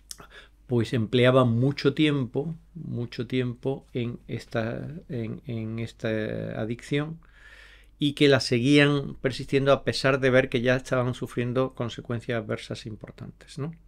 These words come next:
Entonces todo esto, pues a lo que lleva es que hay que buscar ayuda. Entonces, eh, hay psicólogos, hay coaches, hay entrenadores personales, hay gente que puede ayudar. Hay que buscar ayuda. Y no hay que pensar que por ir al psicólogo uno está loco,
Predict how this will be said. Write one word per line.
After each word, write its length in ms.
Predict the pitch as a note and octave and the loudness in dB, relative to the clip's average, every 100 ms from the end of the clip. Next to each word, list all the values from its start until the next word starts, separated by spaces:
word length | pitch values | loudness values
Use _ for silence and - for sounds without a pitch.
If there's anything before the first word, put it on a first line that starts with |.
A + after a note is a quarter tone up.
| - - - - _ | -20 -20 -20 -20 _
Entonces 360 | C3 A#2 A#2 A2+ | -8 -2 -2 -2
todo 320 | - C3+ C#3+ | 2 6 8
esto, 440 | C#3+ - - D3 - - - - - - - - - | 8 4 -4 -4 -6 -20 -20 -20 -20 -20 -20 -20 -4
pues 420 | A2+ G#2+ G#2+ - | 0 0 -2 -6
a 100 | A#2+ | -4
lo 120 | A2+ | -2
que 100 | A2+ | 0
lleva 380 | A#2 B2 B2+ B2+ | 2 6 6 6
es 180 | C3+ - | 4 -4
que 160 | - | -4
hay 80 | A#2+ | 0
que 100 | B2+ | 4
buscar 320 | B2+ - B2 | 2 2 -2
ayuda. 380 | A2 G#2 G#2 - - - - - - - - - - | 0 -2 -6 -8 -16 -20 -20 -20 -20 -20 -20 -20 -20
Entonces, 400 | A2 - G#2+ - | -16 -8 -8 -6
eh, 280 | - G#2 G2+ - - - - - | -4 -4 -8 -16 -20 -20 -20 -4
hay 180 | A2+ | -4
psicólogos, 920 | A2+ - - D#3 C#3+ C3+ C#3+ D3 - - | -4 -6 2 6 6 6 4 2 -10 -12
hay 200 | A2+ A2 | -8 -8
coaches, 760 | - B2+ C3+ C3 C3 C3 - - | 0 2 2 0 -2 -2 -6 -8
hay 280 | - A2 G#2+ | -4 -2 -2
entrenadores 460 | G#2 - G#2+ G#2 G2+ | -4 -8 -4 -4 -6
personales, 560 | A#2 - B2+ C#3+ C3+ | -16 -6 -2 0 -2
hay 60 | - | -2
gente 220 | B2 A#2 | -6 -4
que 100 | A2 | -4
puede 260 | - A2+ G#2 | -2 -2 0
ayudar. 320 | G2 - - | -2 -4 -6
Hay 100 | A#2 | -2
que 80 | B2 | -2
buscar 380 | A2 - A#2+ | -2 -4 -6
ayuda. 400 | G#2+ G#2+ G#2+ - - - - - - - - - - | -4 -8 -10 -12 -16 -20 -20 -20 -20 -20 -20 -20 -10
Y 120 | A2+ | -6
no 100 | A#2 | -4
hay 80 | A#2+ | -2
que 100 | C3 | -2
pensar 500 | B2+ A#2 - A#2+ A2+ | -2 -4 -2 -2 -2
que 100 | - | -8
por 200 | - A2 | -6 -4
ir 100 | A#2 | -4
al 100 | A2 | -6
psicólogo 420 | - - A#2 A#2 | -8 -4 -2 -2
uno 120 | A2+ G#2+ | -4 -6
está 180 | - | -4
loco, 300 | G#2 G#2 - | -4 -4 -8